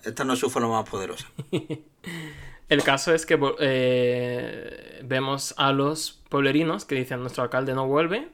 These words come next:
Speaker 2: ya ha pasado su hora al carajillo y no, y no ha vuelto, esto es una de dos, o que se ha desmayado en el bar de, de ir borrachísimo, o está en problemas". Entonces dicen, "Vamos a coger lanzas y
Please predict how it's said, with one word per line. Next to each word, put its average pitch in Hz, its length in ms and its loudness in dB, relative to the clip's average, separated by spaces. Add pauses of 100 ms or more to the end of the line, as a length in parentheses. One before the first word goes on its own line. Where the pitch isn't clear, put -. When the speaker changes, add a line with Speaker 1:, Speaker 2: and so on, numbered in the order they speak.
(440)
Speaker 2:
ya 147 180 2
ha 131 60 0
pasado 139 260 0
su 139 140 -2
hora 135 140 4
al 139 100 0
carajillo 156 640 0 (240)
y 127 220 -10
no, 127 440 -2
y 143 80 -4
no 135 100 2
ha 127 40 6
vuelto, 156 340 2
esto 139 280 -4
es 131 120 -6
una 139 220 -2
de 127 80 2
dos, 196 360 -4
o 131 100 -8
que 135 100 -6
se 135 140 -4
ha 131 40 0
desmayado 127 460 0
en 123 80 -4
el 123 80 -4
bar 135 200 -2
de, 131 360 -4
de - 160 -8
ir 131 120 0
borrachísimo, 131 800 -4
o 190 280 0
está - 180 -6
en 131 80 -4
problemas". 123 540 -6 (320)
Entonces 131 240 -8
dicen, 123 220 -4
"Vamos 127 180 -4
a 151 40 -4
coger 131 280 -2
lanzas 143 540 0
y 127 420 -2